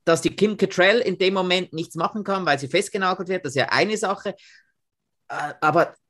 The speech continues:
ja, okay, Hooks reißt noch fast ein bisschen rum am Schluss, aber insgesamt fand ich das relativ schwach, dass da einfach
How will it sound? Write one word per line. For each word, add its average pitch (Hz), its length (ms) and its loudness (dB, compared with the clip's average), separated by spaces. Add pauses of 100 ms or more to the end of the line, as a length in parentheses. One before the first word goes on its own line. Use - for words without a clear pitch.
(100)
ja, 170 480 4
okay, 185 360 2
Hooks 185 320 0
reißt 180 320 0
noch 175 180 -4 (160)
fast 190 320 0
ein 196 100 -6
bisschen 196 340 -2
rum 185 240 2
am 202 100 -4
Schluss, 196 240 -6
aber 123 220 -4 (1080)
insgesamt 202 720 2
fand 196 200 0
ich 170 40 -4
das - 240 -6
relativ 185 520 -2
schwach, 131 400 0
dass - 120 -12
da 175 100 -6
einfach 202 300 -4